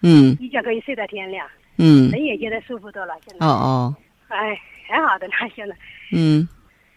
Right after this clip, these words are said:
Speaker 2: 哎，芳华老师，你说我，我呀，我这个头发怎么白这么多？你说是不是有一点问题啊？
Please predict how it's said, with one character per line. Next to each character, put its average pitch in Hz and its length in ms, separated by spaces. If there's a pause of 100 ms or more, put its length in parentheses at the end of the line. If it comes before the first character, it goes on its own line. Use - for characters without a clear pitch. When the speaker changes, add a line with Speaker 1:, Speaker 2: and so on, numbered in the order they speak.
(400)
Speaker 2:
哎， 269 160
芳 302 140
华 277 80
老 269 80
师， 269 100
你 247 160
说 349 160
我， 226 540
我 226 180
呀， 214 520
我 262 180
这 381 160
个 370 100
头 240 180
发 294 380
怎 247 160
么 254 100 (800)
白 254 240
这 392 140
么 311 100
多？ 277 160
你 247 160
说 247 400
是 294 120
不 285 100
是 269 220
有 175 140
一 - 40
点 185 160
问 214 160
题 165 120
啊？ 139 100